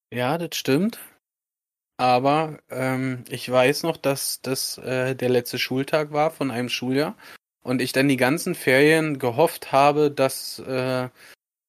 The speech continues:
äh, dass sie, dass sie antwortet auf meine, äh, Nachricht und so und dann sich rausgestellt hat, dass in der Nummer ein Zahlendreher war,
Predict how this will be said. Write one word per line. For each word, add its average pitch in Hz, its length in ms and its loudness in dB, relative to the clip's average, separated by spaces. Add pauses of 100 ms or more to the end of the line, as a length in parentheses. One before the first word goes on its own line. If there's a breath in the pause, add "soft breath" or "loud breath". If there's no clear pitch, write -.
(920)
äh, 127 520 -2 (1700 soft breath)
dass 123 180 2
sie, 127 420 2
dass 127 180 0
sie 123 160 2
antwortet 180 560 0
auf 143 160 -10
meine, 131 460 0
äh, 120 180 0
Nachricht 139 580 -4
und 185 180 -6
so 208 220 -2
und 139 280 -4
dann 135 180 2
sich 135 200 -4
rausgestellt 139 600 -2
hat, 143 160 -2
dass 131 140 -2
in 135 100 -4
der 127 100 0
Nummer 139 260 -2
ein 127 120 -2
Zahlendreher 120 760 0
war, 120 240 0